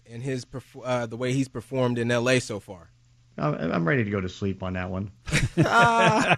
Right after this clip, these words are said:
Speaker 1: <laughs> why? What do you mean?
Speaker 2: Well,
Speaker 1: What do you mean?
Speaker 2: Well, because, again, it's like, uh,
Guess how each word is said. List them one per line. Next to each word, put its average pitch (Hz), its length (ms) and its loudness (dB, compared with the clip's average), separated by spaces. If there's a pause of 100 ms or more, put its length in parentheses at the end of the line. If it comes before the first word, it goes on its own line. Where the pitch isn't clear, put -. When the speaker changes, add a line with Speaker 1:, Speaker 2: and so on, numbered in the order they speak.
Speaker 1:
<laughs> 180 600 4
why? 208 280 4
What 208 100 6
do 240 60 2
you 240 100 -2
mean? 214 640 2
Speaker 2:
Well, 180 340 0
Speaker 1:
What 156 140 -4
do 190 80 -2
you 226 120 -4
mean? 226 460 2 (180)
Speaker 2:
Well, 226 140 6
because, 190 260 4
again, 190 320 2
it's 117 120 0
like, 117 240 -2
uh, 117 160 4